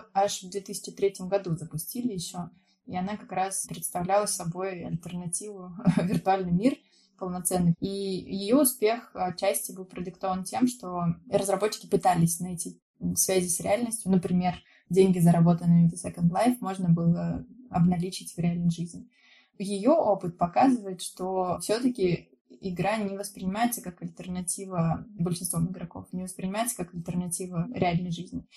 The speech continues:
потому что нет до конца уверенности в том, что это может длиться хотя бы соразмерно человеческой жизни. Кажется, что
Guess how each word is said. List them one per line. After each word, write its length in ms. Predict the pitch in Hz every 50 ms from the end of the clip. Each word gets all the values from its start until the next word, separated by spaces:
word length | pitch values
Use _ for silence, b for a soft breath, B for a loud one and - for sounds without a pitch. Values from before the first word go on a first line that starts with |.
| B B B B B _
потому 300 | - 175 - 175 180 185
что 580 | 180 - - - 180 180 175 175 165 165 151 - -
нет 400 | 214 226 226 233 226 220 - -
до 260 | - 165 180 180 165 190
конца 380 | - 196 196 202 - 220 208
уверенности 480 | 202 208 202 196 190 185 185 - - 247
в 80 | -
том, 180 | - 233 285 320
что 160 | - - -
это 160 | 208 208 -
может 320 | 185 185 196 208 202 180 170
длиться 540 | 170 190 190 190 - - 180 170 170 - b b b b b _
хотя 320 | - 202 175 - 185 180
бы 320 | 175 170 175 170 165 165 160
соразмерно 600 | - - 190 185 180 180 185 180 175 180 175 170
человеческой 540 | - 175 170 170 170 165 - - - - 170
жизни. 360 | 165 160 151 160 - - -
Кажется, 460 | - - 196 214 233 233 - - 190
что 500 | 185 - - - 170 170 170 160 - -